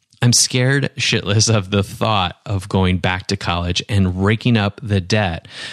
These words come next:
but would risk it all for a life of passion, contentment, and happiness.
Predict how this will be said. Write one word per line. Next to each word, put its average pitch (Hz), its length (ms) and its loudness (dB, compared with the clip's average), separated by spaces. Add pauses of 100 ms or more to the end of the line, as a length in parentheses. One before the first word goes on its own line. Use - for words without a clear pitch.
(100)
but 120 240 0
would 123 220 4
risk 143 400 2
it 139 100 2
all 117 280 0
for 107 260 0
a 101 80 2
life 104 300 0
of 87 200 -4
passion, 113 640 0 (300)
contentment, 101 720 2 (220)
and 95 140 -2
happiness. - 840 -2